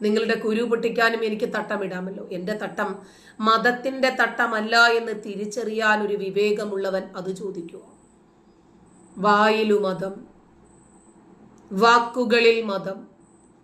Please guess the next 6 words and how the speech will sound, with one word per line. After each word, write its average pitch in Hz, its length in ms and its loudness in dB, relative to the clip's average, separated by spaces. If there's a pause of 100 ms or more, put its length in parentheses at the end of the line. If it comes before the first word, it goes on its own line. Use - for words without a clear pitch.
(180)
പ്രവൃത്തികളിൽ 214 840 0
മതം, 190 340 -4 (840)
തടിയിൽ 254 540 4
മതം, 254 380 4 (440)
താടിയിൽ 208 720 -2
മതം, - 280 -18